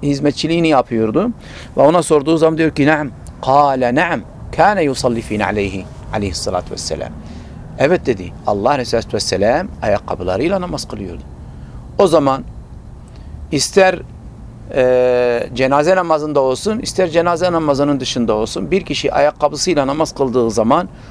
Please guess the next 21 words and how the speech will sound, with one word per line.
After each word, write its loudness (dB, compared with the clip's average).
bu 2
sünnete 0
uygundur, 0
sünnete 0
aykırı -2
değildir. -4
Yine 4
cenaz-, 4
cenaze 4
namazında 2
yapılan 2
bazı 4
bid'atlar, 4
vukuful 4
imam 4
vasat 2
er-racul 6
vel 6
mar'a 4
inde 4
ricleha. 0